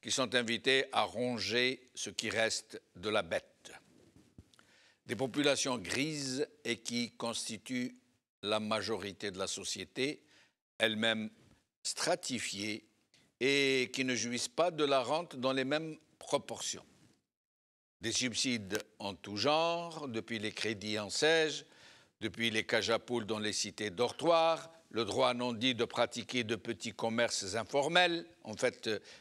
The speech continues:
des trafics en tout genre, et jusqu'à l'occupation de l'espace public, comme c'est le cas des parkingers, des plagistes et autres vendeurs ambulants.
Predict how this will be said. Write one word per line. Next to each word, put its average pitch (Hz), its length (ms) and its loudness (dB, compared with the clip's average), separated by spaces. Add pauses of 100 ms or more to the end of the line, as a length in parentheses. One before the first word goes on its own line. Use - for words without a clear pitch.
(120)
des 117 100 -2
trafics 110 580 -2 (200)
en 117 100 -2
tout 107 160 -10
genre, 80 460 -8 (320)
et 151 400 4 (180)
jusqu'à 131 380 2
l'occupation 120 800 -2 (400)
de 113 100 -2
l'espace 113 680 0 (200)
public, 104 640 -6 (440)
comme 131 320 2
c'est 117 180 0
le 113 120 0
cas 120 200 4
des 104 160 0
parkingers, 113 1080 2
des 104 140 -2
plagistes 104 800 -2
et 98 100 -4
autres 113 360 0
vendeurs 101 580 -4
ambulants. 82 480 -10